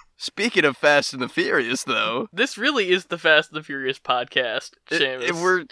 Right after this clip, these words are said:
Speaker 1: we're
Speaker 2: Um,
Speaker 1: infected, Garrett. We're infected.
Speaker 2: Charlize Theron, known exclusively for her roles in the last two Fast and Furious films,
Speaker 1: <laughs>
Speaker 2: is getting her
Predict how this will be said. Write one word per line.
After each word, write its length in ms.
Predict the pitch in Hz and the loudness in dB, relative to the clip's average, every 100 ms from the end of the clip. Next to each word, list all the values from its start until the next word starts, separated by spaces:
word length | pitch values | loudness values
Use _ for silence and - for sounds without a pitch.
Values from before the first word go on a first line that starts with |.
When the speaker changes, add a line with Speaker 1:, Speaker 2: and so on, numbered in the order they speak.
| _ | _
Speaker 1:
we're 300 | 160 170 180 | 0 2 2
Speaker 2:
Um, 80 | 156 | 0
Speaker 1:
infected, 960 | 160 156 - - 156 - - 143 110 - | -4 -4 -4 2 2 0 -2 -2 -2 -4
Garrett. 380 | 135 113 120 117 | -4 -2 -2 -4
We're 140 | 120 | -4
infected. 680 | 123 - 156 147 - 82 - _ _ _ | -6 -6 -4 -4 -6 -16 -16 _ _ _
Speaker 2:
Charlize 680 | - 202 208 196 170 160 - | 2 4 4 2 -4 -6 -10
Theron, 680 | - 180 185 127 127 180 - | 0 2 2 0 -6 -12 -14
known 320 | 151 156 151 | -4 -2 -2
exclusively 760 | 147 - - 180 185 165 151 147 | -4 -6 -4 -4 -6 -10 -4 -4
for 180 | - 143 | -4 -6
her 100 | 135 | -6
roles 300 | 131 131 127 | -6 -6 -8
in 60 | |
the 60 | 123 | -8
last 280 | 123 123 - | -4 -2 -2
two 80 | |
Fast 320 | - 523 - - | 0 0 0 -4
and 100 | 196 | -8
Furious 260 | 120 120 | -8 -12
films, 420 | - 120 113 147 - - - | -12 -10 -8 -6 -4 -4 -4
Speaker 1:
<laughs> 120 | 143 - _ _ _ _ _ _ _ | -6 -6 _ _ _ _ _ _ _
Speaker 2:
is 500 | 165 170 165 156 - - | 2 6 6 4 -2 -14
getting 340 | 151 175 170 165 | -2 0 0 -2
her 280 | 175 156 | -4 -4